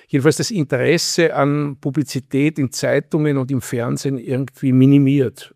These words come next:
Also wir kriegen kaum irgendwie Interviews jetzt mehr.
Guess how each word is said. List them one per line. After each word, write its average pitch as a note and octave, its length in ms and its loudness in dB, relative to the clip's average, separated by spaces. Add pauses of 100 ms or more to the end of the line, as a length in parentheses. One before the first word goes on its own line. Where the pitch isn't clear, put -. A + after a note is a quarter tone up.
Also A2+ 360 -8 (560)
wir D#3 420 2
kriegen D#3+ 260 0
kaum A#2+ 440 2
irgendwie B2 500 -2
Interviews A#2 520 -4
jetzt - 280 -8
mehr. C3+ 400 -2